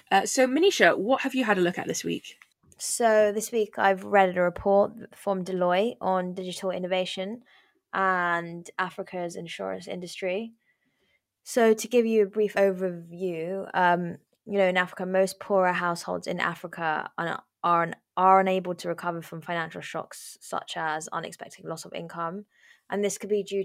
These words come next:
Speaker 2: to weather condition, extreme weather conditions, or just perhaps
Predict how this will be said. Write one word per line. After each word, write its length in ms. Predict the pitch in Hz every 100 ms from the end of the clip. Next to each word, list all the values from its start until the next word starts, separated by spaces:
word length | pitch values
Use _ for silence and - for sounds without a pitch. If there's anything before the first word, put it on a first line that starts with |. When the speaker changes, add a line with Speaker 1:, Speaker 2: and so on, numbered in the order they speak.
| -
Speaker 2:
to 340 | 196 180 175 165
weather 240 | 185 185
condition, 460 | 185 190 190 - 190
extreme 320 | 180 - 208
weather 200 | 196 190
conditions, 600 | 185 190 - 196 226 220
or 300 | 214 185 185
just 240 | 175 165 -
perhaps 680 | 170 180 156 - - -